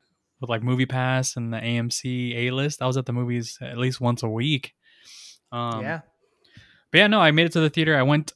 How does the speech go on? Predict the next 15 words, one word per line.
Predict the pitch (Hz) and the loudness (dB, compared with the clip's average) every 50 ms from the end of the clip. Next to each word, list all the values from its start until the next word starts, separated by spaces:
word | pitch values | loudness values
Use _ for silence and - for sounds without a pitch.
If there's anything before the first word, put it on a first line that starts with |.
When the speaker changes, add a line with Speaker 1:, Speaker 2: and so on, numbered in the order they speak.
| _ - | _ -6
Speaker 1:
uh, | 131 127 127 123 123 | -2 0 0 2 2
the | 123 | 2
movie | 131 147 160 160 156 | 4 4 4 4 4
that | 156 139 131 | 4 4 4
got | 147 147 147 | 4 4 4
me | 156 147 | 4 2
back | 131 127 147 147 151 143 | 4 6 6 6 6 4
into | 147 131 135 127 | 2 -2 -2 -2
theaters | - 127 123 117 120 120 120 113 117 | -2 -2 -2 -2 -2 -4 -4 -6 -6
was, | 117 117 117 117 113 113 | -6 -6 -6 -6 -6 -6
uh, | 117 113 117 113 | -8 -8 -6 -8
the | 117 | -8
Demon | 117 113 127 147 175 185 165 | -6 -2 0 2 2 2 2
Slayer | - - 131 117 113 | 2 2 2 2 2
movie, | 113 113 110 113 113 117 120 117 | 2 0 -2 -2 -4 -6 -6 -8